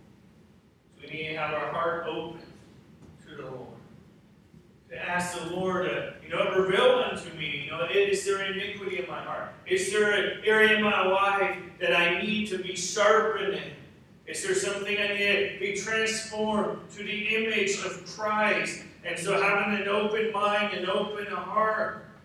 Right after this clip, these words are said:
And we see that open heart end up being where she had an open home. In verse fifteen it says, "And when she was baptized in her household, she besought us, saying, 'If ye have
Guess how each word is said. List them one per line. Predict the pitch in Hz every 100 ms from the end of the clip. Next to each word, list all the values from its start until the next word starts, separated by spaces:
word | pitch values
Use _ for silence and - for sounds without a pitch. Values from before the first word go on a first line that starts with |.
| - - - 160
And | 170
we | 175
see | 233 220 220
that | 202 202 202
open | 220 220 190 196
heart | 208 208 208 - 196
end | 202
up | 202 208
being | 214 208
where | 208 196
she | - 202 214
had | 208 208 214 214 208
an | 202
open | 220 214 208 208
home. | 202 220 226 220 214 190 - - - - - - - - - - -
In |
verse | 170 175 180
fifteen | 185 - 196 196 196
it | 185
says, | - 185 185 185
"And | 185
when | 190
she | - 196
was | 196 190 -
baptized | - 208 214 - 196 180 160 -
in | 175
her | 175 170 -
household, | 202 208 214 - 190 175 - - - -
she | - 220
besought | 208 214 - 220 220 220 214
us, | 208 -
saying, | 208 214 208 196 - -
'If | 202 208
ye | 214 240
have | 240